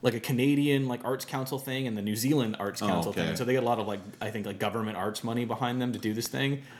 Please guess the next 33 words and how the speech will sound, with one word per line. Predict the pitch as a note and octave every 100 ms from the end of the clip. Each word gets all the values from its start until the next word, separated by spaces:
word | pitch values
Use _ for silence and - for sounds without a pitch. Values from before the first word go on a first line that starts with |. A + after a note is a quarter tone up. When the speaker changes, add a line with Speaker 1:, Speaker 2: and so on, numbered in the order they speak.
| - - - -
Speaker 1:
And | A2
it's, | G#2 -
uh, | G#2 F#2+
it | -
was | B2
Speaker 2:
No | D#3+ F3+
new | D#3+ D#3+ F3
taxes | C#3 D#3+ F3 - F3 E3+
for | E3+ E3
Turbo | D3+ E3 D#3+ C#3
Kid. | - C#3 B2 G#2
Speaker 1:
Yeah, | G#2
it | D#3
was, | D3 C3+
uh, | A2 G#2+
it |
was | G3
kind | - G3+ D#3
of |
awesome, | F#2+ F#2+ - G2+
man. | G2 G2
I | F2
really, | G#2+ G#2 G#2
really, | A2 A2+ G#2+
really | G2+ G2
enjoyed | F2+ - G1+ -
it. | -
So, | - F2+ F2+
uh, | G#2 G2 F#2+
did | A#2 C3+
that | C#3+ F3 - - - A2+
and, | A2 A2 A2
um, | G#2+ G#2+ G#2 G#2+